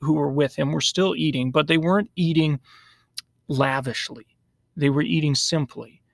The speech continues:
and they did this so that they could dedicate themselves to prayer. And that's a thing. You know,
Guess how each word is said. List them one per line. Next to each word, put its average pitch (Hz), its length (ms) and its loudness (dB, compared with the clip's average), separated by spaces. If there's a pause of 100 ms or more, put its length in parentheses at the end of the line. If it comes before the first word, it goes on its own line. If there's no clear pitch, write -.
(240)
and 131 160 2
they 139 100 6
did 160 280 2
this 123 420 -2
so - 220 -2
that 143 160 0
they 143 100 0
could 139 240 -4
dedicate 151 460 0
themselves 127 520 -2
to - 140 -16
prayer. 131 520 -4 (840)
And 175 120 4
that's 311 140 4
a 359 80 4
thing. 175 320 0 (1120)
You 190 120 4
know, 190 300 2